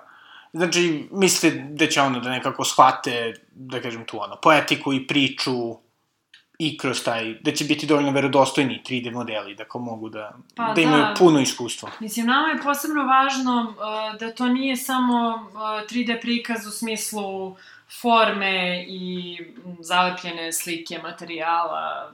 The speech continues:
Speaker 2: na primjer, fotografija, drveta ili,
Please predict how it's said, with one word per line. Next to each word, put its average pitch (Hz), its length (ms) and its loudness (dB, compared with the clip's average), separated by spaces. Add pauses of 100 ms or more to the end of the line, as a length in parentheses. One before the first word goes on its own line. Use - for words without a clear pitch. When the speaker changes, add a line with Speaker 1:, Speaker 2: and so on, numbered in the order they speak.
Speaker 2:
na 82 80 -20
primjer, 78 320 -18
fotografija, 156 680 -8
drveta 156 480 -16 (100)
ili, 170 460 -14